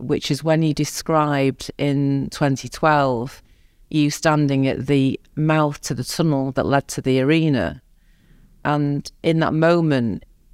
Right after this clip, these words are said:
it took you straight back to how you felt when you were a young girl at school, standing outside the gates, worrying about going in to face the bullies who bullied you because of your size.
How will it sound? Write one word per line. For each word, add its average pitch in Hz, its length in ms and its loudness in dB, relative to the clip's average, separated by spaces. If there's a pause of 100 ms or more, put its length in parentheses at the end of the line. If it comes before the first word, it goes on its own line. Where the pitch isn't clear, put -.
(220)
it 101 160 -4
took - 180 -4
you 156 100 2
straight - 400 0
back - 220 0
to - 100 -8
how 147 240 -2
you 143 160 0
felt 139 400 2
when 147 200 0
you 139 380 2
were 139 440 0
a - 80 0
young 143 260 2
girl 143 340 2
at - 120 -6
school, 139 640 0
standing 143 320 0
outside 135 420 0
the 135 80 -4
gates, 131 760 -2 (420)
worrying 147 340 2
about 127 260 2
going 135 320 2
in 131 360 0 (160)
to 151 100 -4
face 131 280 2
the 120 120 -4
bullies 131 680 0 (420)
who 156 140 0
bullied 143 300 0
you 135 60 -4
because 131 280 -2
of 123 80 0
your 131 140 0
size. 135 800 -2